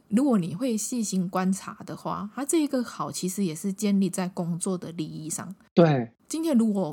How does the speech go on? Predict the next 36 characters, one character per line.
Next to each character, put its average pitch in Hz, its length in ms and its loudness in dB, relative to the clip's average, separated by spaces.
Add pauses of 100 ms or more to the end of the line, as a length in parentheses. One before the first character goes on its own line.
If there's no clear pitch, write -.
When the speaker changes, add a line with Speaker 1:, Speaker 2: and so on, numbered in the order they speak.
Speaker 1:
工 202 180 4
作 220 160 2
没 196 120 4
有 170 100 -4
做 190 180 0
好 - 220 -6
的 160 100 -10
话， 160 400 -6
这 339 140 2
个 240 100 2
感 180 200 -2
情 185 180 0
有 185 160 4
多 170 280 -2
好 160 220 -6
都 220 140 0
不 170 160 -8
会 185 100 0
再 175 240 -2 (120)
持 165 240 -4
续 165 180 -4
下 - 180 -8
去。 - 280 -14 (400)
Speaker 2:
对。 160 160 8
Speaker 1:
你 202 80 8
如 240 120 6
果 254 160 2
给 165 160 -2
别 196 140 0
人 196 140 2
造 220 100 0
成 190 200 0
困 208 220 0
扰 - 200 -4
的 - 100 -10
话， 165 320 -4